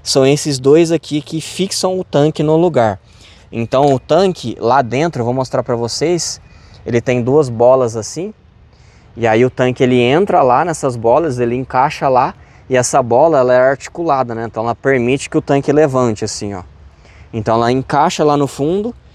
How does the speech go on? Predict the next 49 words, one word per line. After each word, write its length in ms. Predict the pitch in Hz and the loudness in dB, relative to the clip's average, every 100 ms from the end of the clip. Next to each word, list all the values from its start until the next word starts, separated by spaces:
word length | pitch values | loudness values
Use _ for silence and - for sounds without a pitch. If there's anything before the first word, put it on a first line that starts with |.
| - - | -20 -12
e 140 | 117 | -2
ela 160 | 123 139 | 0 0
trava 400 | - 131 135 160 | -2 -2 0 -2
aqui 160 | 151 156 | -6 -8
só 220 | - 143 | -4 -4
nesses 260 | 156 165 | -4 -8
parafusos. 840 | - 165 190 - 165 117 104 - - - - - - - - | -4 -2 -2 -2 -2 -2 -6 -10 -12 -16 -18 -20 -20 -20 -4
Então 160 | 117 | 0
é 60 | 127 | 0
aqui 200 | - 131 | 0 -2
que 100 | 160 | 2
é 40 | |
o... 160 | 175 190 - _ - - - - - - | 2 0 -10 _ -20 -20 -20 -20 -12 -2
é 80 | 123 | -2
aqui 260 | - 147 | 0 -6
que 580 | 160 180 190 170 131 107 - - | -4 -2 2 4 4 0 -8 -16
segura 560 | - - 160 131 151 185 | -6 0 0 4 4 2
tudo, 360 | - 160 117 | 2 0 0
né? 100 | 104 | -4
Então 240 | 113 131 131 | -6 -2 0
nesse 260 | 135 180 | 0 0
parafuso 460 | - 139 123 123 113 | 0 0 0 -4 -8
aqui 160 | 107 151 | -8 -8
você 120 | - | -4
já 120 | 131 | -4
pode 240 | 131 123 | -2 -2
dar 80 | 120 | -2
um 100 | 131 | -6
torquezinho 540 | 135 143 135 123 117 113 | -2 -4 -4 -6 -4 -4
maior, 520 | 107 104 123 170 131 - - _ - - _ _ _ | -2 0 2 2 0 -10 -20 _ -20 -20 _ _ _
porque 240 | - 113 113 | -10 -4 0
é 60 | |
ele 120 | 107 113 | 0 0
que 140 | 127 | -4
segura 380 | - 135 127 135 | -4 0 2 2
toda 260 | - 127 | 0 -2
a 60 | 175 | -2
carga, 340 | - 175 117 | -4 -2 -2
né? 120 | 104 110 | -4 -6
Essa 180 | - | -10
aqui 100 | 101 | -6
é 40 | 107 | -4
uma 140 | 110 | -4
peça 300 | - 104 - | -2 -4 -4
pesada, 540 | - 151 131 113 135 147 | -2 0 2 2 0 -2
ainda 240 | 143 135 | -4 -4
mais 240 | 123 123 | -2 -4
se 100 | - | -6
tiver 420 | 185 165 131 123 | -10 -8 -2 -2